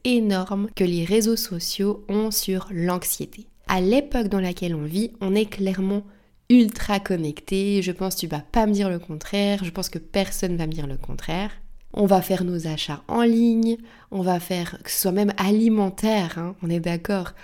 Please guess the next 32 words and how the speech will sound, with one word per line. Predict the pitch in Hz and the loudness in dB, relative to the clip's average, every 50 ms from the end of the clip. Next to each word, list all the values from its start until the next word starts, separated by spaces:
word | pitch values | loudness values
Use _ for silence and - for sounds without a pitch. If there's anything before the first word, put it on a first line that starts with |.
| - - - | -14 -8 -6
On | 196 | -4
fait | - 196 190 | -2 -2 -2
notre | 180 175 170 - - 165 | -2 -2 -4 -6 -8 -8
shopping | 160 - - - 233 220 226 - - 247 240 233 233 220 - | -6 -4 -2 0 0 0 -2 -2 -2 0 2 2 0 0 -2
en | - 226 | -2 -2
ligne, | 220 226 226 226 226 226 226 226 226 - - - - - | 0 2 2 2 2 2 0 0 -2 -4 -10 -12 -6 -4
on | 196 | -2
parle | 180 185 175 175 | 0 0 0 0
avec | 170 165 160 160 160 170 | 0 -2 -2 -4 -6 -6
nos | 165 160 | -8 -8
potes | 160 - - 240 240 233 240 - - | -8 -4 -2 0 0 0 -2 -4 -6
en | 214 | -2
ligne, | 220 226 226 226 220 220 220 220 - | -2 0 0 0 0 0 -2 -4 -4
on | 190 190 | -6 -6
peut | 180 - 180 | -4 -4 -4
même | 180 185 180 | -2 -2 -4
parler | - 175 175 175 | -4 -4 -6 -6
avec | 170 165 - 165 | -6 -8 -8 -10
nos | 160 | -10
grands-parents | 160 175 185 240 254 240 247 226 226 220 220 226 - - | -6 -2 0 0 2 2 2 2 2 0 -2 -2 -2 -2
en | 214 | -2
ligne, | 214 208 214 214 214 214 214 214 208 - - - - - - | 0 2 2 2 2 2 0 0 -2 -4 -10 -20 -14 -8 -6
on | 202 | -4
rencontre | 185 190 185 - 202 185 | -4 -2 -2 -2 -2 -2
de | 175 165 | -2 -2
nouvelles | 165 185 220 226 240 233 226 233 | -2 0 2 4 4 4 4 2
personnes | 220 214 - - 220 214 208 196 196 - | -2 -4 -4 -2 0 0 0 0 -2 -4
via | 175 170 170 175 170 165 | -6 -6 -4 -4 -4 -4
des | 165 165 - 151 147 147 147 - _ _ _ - - - | -6 -8 -10 -10 -10 -10 -12 -16 _ _ _ -12 -8 -6
applications | 170 165 - 170 165 175 165 - - 156 | -6 -4 -4 -2 -2 -2 -2 -2 -4 -4
de | 151 | -2
rencontres | 156 196 247 233 - 269 262 262 254 254 - - - - | 0 2 2 2 2 2 2 2 2 0 -2 -6 -10 -14